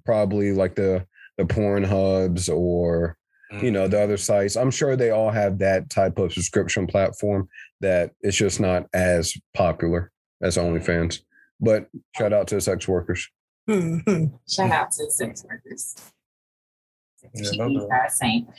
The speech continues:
Speaker 4: All right, so, <laughs> um,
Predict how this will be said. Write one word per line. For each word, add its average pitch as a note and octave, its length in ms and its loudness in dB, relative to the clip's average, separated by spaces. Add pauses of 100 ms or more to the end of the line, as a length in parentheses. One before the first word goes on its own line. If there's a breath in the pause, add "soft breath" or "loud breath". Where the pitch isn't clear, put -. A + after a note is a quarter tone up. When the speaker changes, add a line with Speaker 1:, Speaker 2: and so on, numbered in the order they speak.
(360 loud breath)
Speaker 4:
All - 80 4
right, - 380 0
so, F#4+ 1040 0 (240 loud breath)
<laughs> - 240 -14
um, G#3+ 760 0